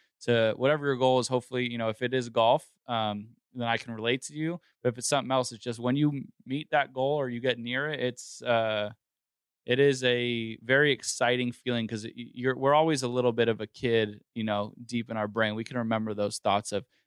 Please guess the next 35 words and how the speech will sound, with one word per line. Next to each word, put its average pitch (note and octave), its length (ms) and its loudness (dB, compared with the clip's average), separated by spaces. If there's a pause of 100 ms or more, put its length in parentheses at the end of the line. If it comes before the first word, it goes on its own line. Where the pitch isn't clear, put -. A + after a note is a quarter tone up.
"Man, A#2 320 0
like, G2+ 280 -4
you G2+ 80 -12
know, G2 100 -8
I G#2 120 4
was A2+ 160 2
on A2 100 -2
seventeen A#2 540 0
behind G#2+ 300 -4
Tiger G#2+ 280 0
Woods A2 220 0
at G#2+ 100 -6
Riviera, A2 440 2
and G#2+ 100 -2
I G#2 60 0
watched G#2 260 0
him A2+ 40 -6
hit A2 60 -6
this G#2+ 160 -6
drive, A2 320 0
and A2 180 -2
this A2+ 220 -2
year A2+ 280 2 (280)
I A#2+ 100 2
was B2+ 220 -2
the A#2+ 80 -2
one A#2+ 200 2
hitting A#2+ 260 0
the G#2+ 60 -4
drive A2+ 380 2
where G#2+ 100 -10
it - 40 -10
was G#2 120 -12
an G#2+ 100 -6
important G#2+ 560 -4